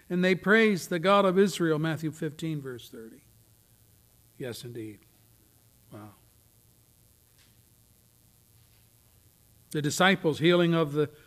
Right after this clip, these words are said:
m-, deformed beggar in Acts three. And Peter said, "Silver or gold I do not have,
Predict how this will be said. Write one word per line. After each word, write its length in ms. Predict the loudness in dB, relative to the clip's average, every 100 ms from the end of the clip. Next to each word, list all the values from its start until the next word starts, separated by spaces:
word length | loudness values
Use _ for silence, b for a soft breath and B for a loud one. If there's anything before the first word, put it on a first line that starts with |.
| b b -6
m-, 220 | -4 -4
deformed 540 | -4 -4 0 2 2 2
beggar 320 | 2 0 -2
in 80 | -2
Acts 340 | -4 -6 -6
three. 400 | -4 -4 -4 -12 _ _ _ _ _ _ _ _ _ _ _ _ _ _ _ _ _ _ _ _ _ _ _ _ _ _ _ _ _ _ _ _ _ _ _ _ _ _ _ _ _ _ _ _ _ _ _ _ _ _
And 120 | -10 0
Peter 240 | 2 2
said, 360 | -2 -6 -6 -12
"Silver 460 | -2 0 2 2 2
or 120 | -2
gold 260 | 2 2 2
I 120 | -2
do 140 | -4
not 200 | -6 -8
have, 380 | -8 -8 -10